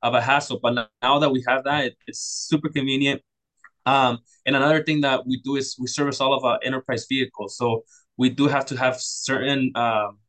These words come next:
brands and certain sizes just because of them. Like, sometimes they, they, they run into something. We need to get the tire asap so the car can,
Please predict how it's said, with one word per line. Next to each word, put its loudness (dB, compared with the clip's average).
brands 0
and -12
certain -4
sizes -2
just -10
because -2
of -4
them. 2
Like, -2
sometimes -6
they, -2
they, 0
they 2
run 4
into -2
something. -2
We -2
need 0
to -2
get -10
the -20
tire 2
asap 0
so -14
the -8
car -8
can, -2